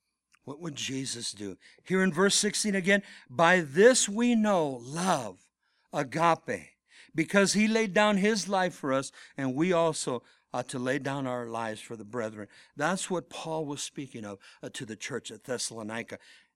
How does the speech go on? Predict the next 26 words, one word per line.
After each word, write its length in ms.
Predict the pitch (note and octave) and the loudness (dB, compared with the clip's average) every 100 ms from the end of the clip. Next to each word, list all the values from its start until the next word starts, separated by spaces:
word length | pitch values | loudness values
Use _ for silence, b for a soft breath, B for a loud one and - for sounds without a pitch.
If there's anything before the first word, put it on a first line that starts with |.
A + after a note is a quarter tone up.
| _ - | _ -18
And 200 | A2+ G#2+ | -16 -10
this 240 | C#3+ D3+ D3+ | -6 -6 -6
is 140 | - | -10
a 60 | B2 | -12
true 300 | - - C3 | -12 -10 -8
servant. 540 | - C#3+ B2 A2+ A#2+ | -8 -8 -8 -10 -6
Let 100 | E3+ | -2
me 80 | A#3 | -2
give 160 | G#3 | -2
you 80 | G#3 | -4
another 280 | D3+ D3+ C3+ | -4 -4 -6
verse. 300 | A#2+ B2+ - b b | -6 -6 -8 b b
I'm 140 | C3 | -10
just 200 | C3+ D#3+ | -6 -6
gonna 140 | D#3+ C3+ | -4 -2
read 180 | C3 C3+ | -2 -4
it 100 | C3 | -6
to 100 | A#2+ | -12
you 80 | G#2+ | -10
quickly. 420 | D3+ C3+ A#2+ G2+ B B | -10 -8 -10 -12 B B
In 140 | D3 D3+ | -4 0
Mark 260 | F3 A3+ | 2 2
chapter 380 | - A3 G#3 G3 | 0 -2 0 -2
nine, 260 | E3+ F3 E3 | 0 0 0
verse 320 | D3+ E3+ - | -2 -2 -2
thirty-five, 540 | E3 D3 C#3+ D#3 A#2+ | -4 -4 -2 -2 -2